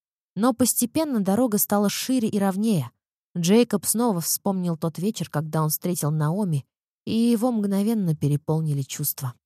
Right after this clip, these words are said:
"Увлечение", сказала об этом мать. Отец согласился с ней и добавил, что Джейкоб просто хотел им таким образом досадить.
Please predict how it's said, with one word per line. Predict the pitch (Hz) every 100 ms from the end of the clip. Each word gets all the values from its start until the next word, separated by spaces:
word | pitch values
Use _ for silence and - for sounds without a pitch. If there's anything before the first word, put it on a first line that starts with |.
| _ _ _ _ _ _ _
"Увлечение", | 269 247 262 - 302 262 175 139 - _
сказала | - - 190 202 190 170
об | 160
этом | 160 160
мать. | 160 147 - - _ _ _ _
Отец | 185 - 359
согласился | - 254 269 - 349 - 185
с | -
ней | 156
и | 156
добавил, | 170 196 208 196
что | - 196
Джейкоб | - 269 - -
просто | 226 233 -
хотел | - 190 - 226
им | 180
таким | 175 175 190
образом | 190 180 170 170
досадить. | 170 160 185 165 143 -